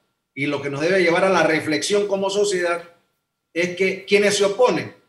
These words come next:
realmente no están viendo el alcance y la magnitud del problema que enfrentamos. Enfrentamos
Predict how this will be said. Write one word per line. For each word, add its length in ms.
realmente 540
no 120
están 220
viendo 460
el 140
alcance 600
y 40
la 120
magnitud 580
del 240
problema 440
que 80
enfrentamos. 760
Enfrentamos 920